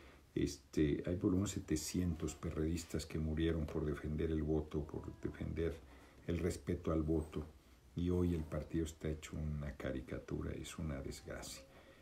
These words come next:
Así va, así va la vida, este, terrible.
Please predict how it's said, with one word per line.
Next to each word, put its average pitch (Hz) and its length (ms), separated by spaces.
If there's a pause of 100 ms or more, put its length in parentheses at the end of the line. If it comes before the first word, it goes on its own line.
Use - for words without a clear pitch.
(1120)
Así 113 280
va, 104 300 (340)
así 101 240
va 117 160
la 110 120
vida, 127 460 (160)
este, 73 960 (1080)
terrible. 95 580